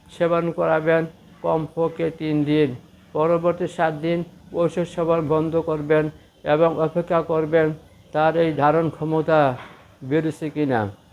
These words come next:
এবার আমি চার নম্বর যে লক্ষণগুলির কথা বলছি, সেটা হলো শিশুর প্রস্রাবে যদি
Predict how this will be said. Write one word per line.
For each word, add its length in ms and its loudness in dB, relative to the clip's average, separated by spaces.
এবার 320 2
আমি 180 0
চার 240 0
নম্বর 540 2
যে 400 4
লক্ষণগুলির 640 0
কথা 240 0
বলছি, 460 0
সেটা 340 -2
হলো 420 4
শিশুর 500 -2
প্রস্রাবে 500 2
যদি 400 2